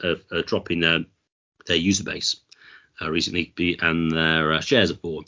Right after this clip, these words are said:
So their, their recent editorial decisions, uh, may or may not have been, um,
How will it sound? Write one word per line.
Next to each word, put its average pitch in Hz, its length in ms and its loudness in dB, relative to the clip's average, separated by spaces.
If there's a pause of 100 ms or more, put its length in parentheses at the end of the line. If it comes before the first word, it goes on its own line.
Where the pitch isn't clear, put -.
(500)
So 87 200 0
their, 85 300 0
their 90 200 2
recent 95 480 -2
editorial 98 600 4
decisions, 82 720 -2
uh, 80 320 0 (400)
may 90 280 2
or 87 60 4
may 85 220 4
not 82 260 -2
have 76 140 -8
been, 78 420 0 (300)
um, 76 520 -2